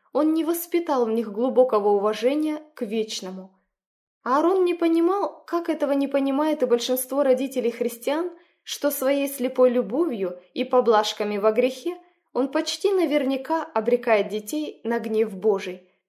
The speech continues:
который рано или поздно приведёт их к погибели. Поскольку Аарон не использовал свой родительский авторитет, правосудие Божье постигло его сыновей.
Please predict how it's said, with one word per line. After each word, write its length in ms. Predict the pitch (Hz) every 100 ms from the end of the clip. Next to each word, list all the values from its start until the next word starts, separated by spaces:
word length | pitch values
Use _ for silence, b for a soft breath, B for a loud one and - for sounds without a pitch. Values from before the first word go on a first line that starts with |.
| -
который 400 | 302 302 294 254
рано 280 | 277 277 254
или 120 | 247
поздно 360 | 247 294 277
приведёт 520 | 247 254 285 254 226 196
их 180 | -
к 100 | -
погибели. 640 | - 240 208 175 170 165 - _ _ _ _ _ _ _ _ -
Поскольку 640 | 247 - 330 311 269 -
Аарон 400 | 247 254 262 247
не 140 | 247 254
использовал 580 | 262 - 262 196 196 208
свой 220 | 220 220
родительский 600 | 226 233 233 208 - 214
авторитет, 580 | 214 220 254 294 349 - b b b
правосудие 640 | - 294 320 - 403 320 294
Божье 420 | 220 311 311 311 - -
постигло 460 | 240 - 262 233
его 240 | 277 220 214
сыновей. 640 | - 208 196 185 185